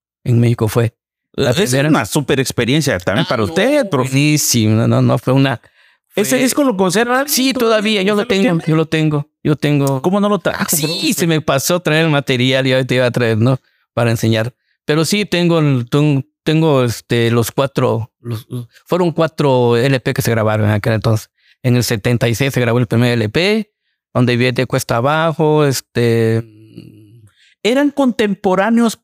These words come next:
Speaker 2: mm, tampoco nos estamos saliendo porque estamos hablando gen-,
Speaker 1: Sí.
Speaker 2: de, de manera general de los grupos. Con el grupo, este, Los Pícaros,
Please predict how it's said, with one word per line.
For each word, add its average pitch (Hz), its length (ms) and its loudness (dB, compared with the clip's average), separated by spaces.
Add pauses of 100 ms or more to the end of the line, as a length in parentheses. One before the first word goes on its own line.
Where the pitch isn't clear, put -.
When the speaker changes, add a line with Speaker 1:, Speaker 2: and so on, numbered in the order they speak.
(140)
Speaker 2:
mm, 160 220 2
tampoco 311 400 -2
nos 285 160 2
estamos 226 280 0
saliendo 233 200 0
porque 240 60 0
estamos 214 200 0
hablando 202 180 2
gen-, 160 220 2
Speaker 1:
Sí. 170 80 2
Speaker 2:
de, 139 180 0 (180)
de 139 120 -2
manera 160 240 2
general 151 380 2
de 127 80 2
los 113 120 0
grupos. 127 340 -2 (320)
Con 143 320 2
el 131 60 2
grupo, 165 500 2
este, 113 760 0 (880)
Los 117 220 -2
Pícaros, 285 560 0